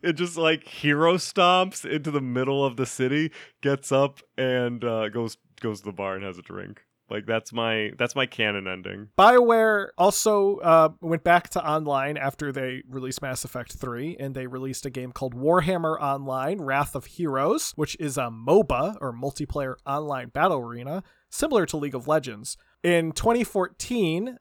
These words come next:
Speaker 2: they were working on a Command and Conquer project, which I think would have been really cool.
Speaker 1: Yeah, Command
Speaker 2: That
Speaker 1: Conquer R P G.
Speaker 2: Yeah, that got canceled. BioWare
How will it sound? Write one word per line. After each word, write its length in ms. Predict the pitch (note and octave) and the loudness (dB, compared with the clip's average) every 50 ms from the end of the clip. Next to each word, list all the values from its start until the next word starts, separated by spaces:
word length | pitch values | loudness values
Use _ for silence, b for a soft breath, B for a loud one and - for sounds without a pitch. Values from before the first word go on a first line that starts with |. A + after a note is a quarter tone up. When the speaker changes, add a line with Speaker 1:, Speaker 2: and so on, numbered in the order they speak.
| _ | _
Speaker 2:
they 180 | D3 D#3 F#3 F#3 | 0 4 4 4
were 220 | G3 F#3+ B3 E4+ | 6 6 4 4
working 340 | E4 C4 A#3 G#3 - F#3+ F3+ | 4 4 4 2 2 0 -4
on 100 | E3+ D#3+ | -2 -2
a 40 | D3 | -2
Command 320 | - - D3+ D3+ D3 C#3 | -4 -4 -4 -4 -4 -6
and 140 | C3+ A#2+ - | -8 -10 -8
Conquer 340 | - A#3+ B3+ G#3+ - - B2 | -4 -2 -2 -2 -2 -6 -10
project, 600 | - - C3 - A2+ A2 - - C3 C3 - - | -10 -10 -10 -12 -12 -12 -12 -14 -16 -16 -12 -12
which 100 | E3 - | -4 -2
I 80 | A3+ B3+ | -2 0
think 180 | - G#4 G4+ - | 0 -2 0 2
would 120 | G3+ E3+ | 2 2
have 60 | C#3 | 2
been 280 | C#3+ C#3 C3 B2+ C3 C#3+ | 0 -4 -6 -6 0 2
really 300 | E3 E3+ D#3+ D3+ D3 C#3 | 4 4 4 4 0 -4
cool. 500 | - - F#3 D#3+ C#3 B2+ B2+ C3 - - | -2 0 2 2 2 0 0 -2 -6 -8
Speaker 1:
Yeah, 260 | A#2+ A2 G#2 G2+ G#2 - - | -8 -8 -8 -8 -10 -12 -14
Command 240 | - - - - | -16 -14 -4 2
Speaker 2:
That 140 | D#3 E3+ F3 | 2 2 2
Speaker 1:
Conquer 300 | - C#3 C3+ B2 B2+ A#2 | 2 -2 -6 -4 -4 -2
R 160 | A2+ A2+ A#2 | -2 -2 -2
P 160 | - - A2+ G#2+ | -4 -8 -10 -10
G. 300 | - G#2+ G#2 A2 A#2 - - _ _ _ _ _ | -10 -12 -12 -12 -12 -14 -16 _ _ _ _ _
Speaker 2:
Yeah, 300 | D#3 D#3 D#3 C3+ A#2+ - - _ - | -4 -2 0 -2 -2 -4 -10 _ -12
that 260 | C3 B2+ E3+ F#3+ F#3 | 2 6 6 6 6
got 200 | E3 C#3 A#2+ - | 4 -2 -2 -2
canceled. 500 | - D#3+ D#3 C#3+ - - B2+ C#3 C#3 - B B B B B _ | -2 -2 -2 -2 -4 -8 -12 -14 -14 -18 B B B B B _
BioWare 640 | - G3 G#3+ A#3+ A#3 G#3+ G3+ F#3+ F3 E3+ E3+ F3 | 6 8 8 8 8 6 6 4 4 2 0 -2